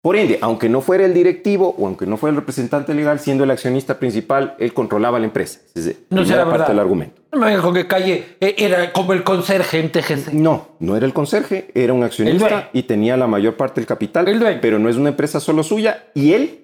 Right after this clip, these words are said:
Speaker 2: Pero es el dueño, pues, Juan
Speaker 1: Sí,
Speaker 2: Pablo.
Speaker 1: claro que es el dueño.
Speaker 2: Ah.
Speaker 1: Junto con otros accionistas, que
Speaker 2: Claro,
Speaker 1: también
Speaker 2: claro.
Speaker 1: son los dueños.
Speaker 2: Venga, pero él es el, el que parte el bacalao en T G C.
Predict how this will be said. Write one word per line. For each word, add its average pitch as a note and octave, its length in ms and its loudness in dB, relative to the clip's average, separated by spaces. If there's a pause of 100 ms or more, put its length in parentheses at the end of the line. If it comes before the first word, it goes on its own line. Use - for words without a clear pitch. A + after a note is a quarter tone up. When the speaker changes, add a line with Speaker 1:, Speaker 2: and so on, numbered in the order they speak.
(320)
Speaker 2:
Pero B3 140 2
es G3 60 0
el B3 140 2
dueño, A#3 500 2
pues, C#3 280 0
Juan D3 100 -4
Speaker 1:
Sí, - 80 2
Speaker 2:
Pablo. C#3+ 160 2
Speaker 1:
claro D#3 260 0
que E3 100 2
es F3 60 2
el F3+ 80 4
dueño. G3+ 280 2 (1000)
Speaker 2:
Ah. D#3+ 60 0
Speaker 1:
Junto F#3+ 260 2
con E3+ 340 0
otros F#3+ 300 2
accionistas, G3+ 560 0 (520)
que C#3+ 100 0
Speaker 2:
Claro, - 120 0
Speaker 1:
también - 180 2
Speaker 2:
claro. - 140 -2
Speaker 1:
son A3+ 80 2
los G#3 100 4
dueños. A#3+ 340 0 (440)
Speaker 2:
Venga, G#3 280 2
pero F3+ 160 4
él A3 100 4
es G#3+ 120 0
el, F3 140 4
el E3 380 2
que E3+ 120 2
parte F#3+ 340 -2
el F3 80 4
bacalao F3 560 0
en E3 80 -4
T D#3+ 180 0
G D3 120 -2
C. C3 300 -10